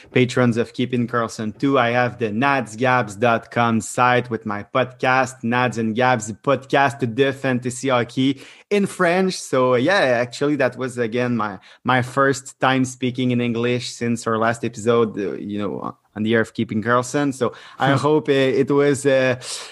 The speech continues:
Speaker 1: pretty good still, but, uh, it, it was a blast, and I, I really enjoyed that. And, you know, don't hesitate to ask me questions. Always love, because, you know, it's, uh, something to put goalies into tiers. I, I'm trying to do the best I can. Maybe I have to, uh,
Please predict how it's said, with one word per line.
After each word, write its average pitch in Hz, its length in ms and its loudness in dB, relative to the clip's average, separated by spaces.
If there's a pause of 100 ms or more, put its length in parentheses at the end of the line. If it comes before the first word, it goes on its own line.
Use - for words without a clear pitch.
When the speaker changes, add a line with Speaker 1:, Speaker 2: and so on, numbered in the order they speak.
(160)
Speaker 1:
pretty 190 240 2
good 196 240 2
still, 262 340 2
but, 170 320 2
uh, 165 40 4
it, 143 440 2
it 147 400 -2
was 165 220 0
a 156 80 2
blast, 151 440 -2
and 127 160 2
I, 123 120 2
I 127 140 -2
really 160 260 0
enjoyed 135 400 0
that. 143 180 2
And, 135 260 0
you 160 60 2
know, 190 220 2
don't 202 420 0
hesitate 147 560 0
to 131 140 -2
ask 143 260 0
me 139 140 2
questions. 143 600 2 (120)
Always 151 480 4
love, 143 220 2
because, 135 380 -2 (260)
you 139 80 -2
know, 160 260 4 (200)
it's, 135 320 -2
uh, 135 120 2
something 151 580 0
to 135 80 -2
put 127 320 -2
goalies 135 400 2
into 123 300 0
tiers. 135 420 0
I, 123 300 0
I'm 123 80 -4
trying 135 200 -4
to 131 80 -10
do 131 120 -2
the 120 80 -6
best 123 260 0
I 120 140 0
can. 147 320 0
Maybe 165 360 2
I 151 120 4
have 156 400 0
to, 165 240 2
uh, 131 180 2